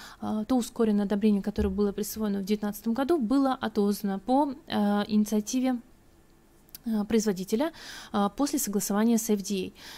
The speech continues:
И таким образом, согласно клиническим рекомендациям Н С С Н, э, комбинация тезолизумаба с наплакитокселом уже не является опцией лечения этой группы пациентов. Э, однако в странах Европы и в России в том числе пока что,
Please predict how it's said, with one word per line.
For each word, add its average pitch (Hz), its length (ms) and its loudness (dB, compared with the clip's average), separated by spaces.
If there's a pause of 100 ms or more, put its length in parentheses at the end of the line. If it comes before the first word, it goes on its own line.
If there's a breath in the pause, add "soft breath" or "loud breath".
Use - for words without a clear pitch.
(120)
И 277 100 0
таким 262 300 2
образом, 214 560 4
согласно 214 360 0
клиническим 208 380 0
рекомендациям 196 680 -2 (120)
Н 208 140 0
С 208 100 -4
С - 200 -6
Н, 196 340 -2
э, 196 320 -6
комбинация 214 480 0
тезолизумаба 196 720 -2
с - 100 -8
наплакитокселом 196 800 -4
уже 208 160 0
не 208 160 4
является 214 440 0
опцией 320 400 0
лечения 269 480 2 (360 loud breath)
этой 247 220 2
группы 240 260 2
пациентов. 220 560 2 (760 loud breath)
Э, 208 560 0
однако 277 640 4
в - 60 -4
странах 202 400 0
Европы 277 500 2
и 233 220 0
в 196 40 -4
России 190 280 -4
в - 40 -6
том 208 140 -2
числе 320 380 0
пока 220 340 -2
что, 233 300 -2